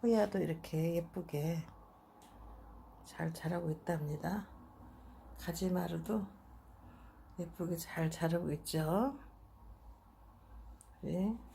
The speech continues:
아이들 가지마루에서 이 아이, 어, 여기에서 이 아이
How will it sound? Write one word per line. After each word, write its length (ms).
아이들 640
가지마루에서 960
이 80
아이, 400
어, 640
여기에서 800
이 160
아이 380